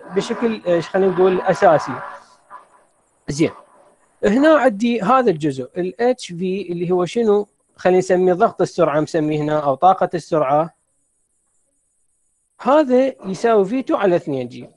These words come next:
زين. هسه من خلال هاي المعادلة أقدر أرتبها في شكل معين بحيث تطلع لي ال V. نعم. هاي ال في تربيع، بما أنه هي تربيع فس-،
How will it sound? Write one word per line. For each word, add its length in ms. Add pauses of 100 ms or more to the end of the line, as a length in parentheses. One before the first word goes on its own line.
(220)
زين. 240 (320)
هسه 240
من 180
خلال 560
هاي 220
المعادلة 600
أقدر 400
أرتبها 440
في 180
شكل 360
معين 440
بحيث 260
تطلع 300
لي 120
ال 160
V. 340
نعم. 320 (600)
هاي 240
ال 100
في 160
تربيع، 520 (160)
بما 300
أنه 140
هي 140
تربيع 360
فس-، 280